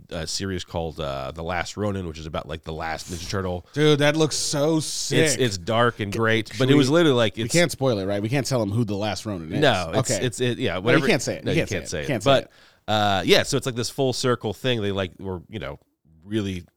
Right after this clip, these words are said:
Speaker 1: could not stand each other <laughs> for a long time, and then they finally made this kinda full circle comic. So I'm going back and reading all that stuff.
Speaker 2: Oh,
Speaker 1: Uh,
Speaker 2: shit.
Speaker 1: and it's interesting, the ideas they came up with and how,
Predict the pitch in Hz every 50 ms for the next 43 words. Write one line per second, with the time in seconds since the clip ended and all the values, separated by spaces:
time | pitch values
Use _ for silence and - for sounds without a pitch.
0 | _ _ _ _ _ _ _ _ 85 _ - 131 104 101 92 92 85 - _ -
1 | - 120 113 110 107 98 - 104 87 87 - - - - 170 160 127 - - -
2 | - 202 196 175 147 135 131 117 127 120 107 - _ - - _ _ 110 107 -
3 | 117 107 104 101 98 92 82 82 80 - - 101 87 80 73 80 - _ - 101
4 | 87 - - 82 76 - - - 87 82 82 80 76 - - 107 107 113 113 120
5 | 120 113 101 107 101 101 - 104 101 104 98 92 92 87 92 92 90 - - -
6 | 87 80 76 69 - - _ _ _ _ _ _ _ _ _ _ _ _ - 160
7 | 196 202 165 - - 254 254 196 120 117 - 202 190 151 113 101 104 92 95 101
8 | 95 87 95 95 92 90 92 95 87 - - 98 92 95 90 - - 90 87 -
9 | 87 73 82 87 85 80 80 -